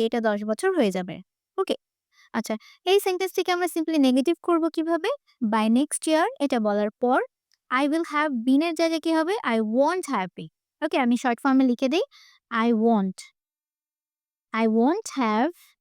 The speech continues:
I won't have been teaching। I won't have been teaching হয়ে যাবে।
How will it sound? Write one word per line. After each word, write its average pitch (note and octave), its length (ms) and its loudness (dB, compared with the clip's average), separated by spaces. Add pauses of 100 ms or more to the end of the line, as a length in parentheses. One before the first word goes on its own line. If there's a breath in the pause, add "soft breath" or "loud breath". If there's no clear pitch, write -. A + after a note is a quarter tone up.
(540)
I A3+ 140 2
won't C#4+ 340 2
have A3+ 360 0
been B3 280 2
teaching। F#3+ 420 -4 (880)
I A3 100 0
won't B3+ 300 2
have A#3+ 260 0
been B3 300 2
teaching G#3 320 -2
হয়ে G3+ 160 -2
যাবে। G3+ 240 -6